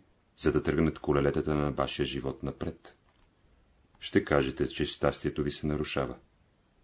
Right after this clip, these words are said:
Това е привидно нарушаване. Когато тръгнете напред, ще разберете смисъла на препятствията, т.е.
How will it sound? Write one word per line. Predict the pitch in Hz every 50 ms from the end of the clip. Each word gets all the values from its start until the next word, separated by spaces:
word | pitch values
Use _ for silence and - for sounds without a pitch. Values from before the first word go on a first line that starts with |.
| _ _ _
Това | - 71 69 73 73
е | 73 -
привидно | - - 71 69 64 - 85 82 76 69
нарушаване. | 65 64 62 62 - - - 64 62 62 62 - - _ _ _ _ _ _ _ _ _ _ _ _ _ _ _ _ _ - -
Когато | 80 69 82 82 - -
тръгнете | - - - 90 90 92 95 90 - 101
напред, | 98 98 - - 104 101
ще | - - - 85 76
разберете | 76 69 65 71 71 73 73 - 73
смисъла | 71 - - 76 73 - - 78 73 73
на | 73 73 71
препятствията, | - 73 71 - 82 82 - - - - - - - - _ _ _ _ _ _ _
т.е. | - 65 67